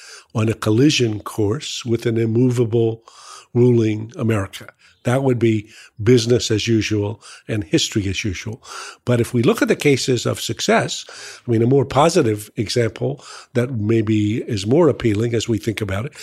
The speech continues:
and no case is exactly like the other. But in the case of the Cold War,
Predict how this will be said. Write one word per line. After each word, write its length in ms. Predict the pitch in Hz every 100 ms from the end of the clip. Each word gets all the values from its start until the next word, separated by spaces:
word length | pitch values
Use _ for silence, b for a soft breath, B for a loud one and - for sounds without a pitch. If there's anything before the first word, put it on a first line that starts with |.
| B
and 140 | 139 120
no 160 | 240
case 340 | 240 165 139 -
is 140 | 107
exactly 460 | 107 90 120 - 104
like 240 | 104 98
the 140 | 107 101
other. 200 | 98 - B B B B B
But 160 | 123 117
in 80 |
the 80 | 120
case 260 | 185 214 -
of 80 | 123
the 80 |
Cold 400 | 120 - 165 156
War, 320 | 113 92 101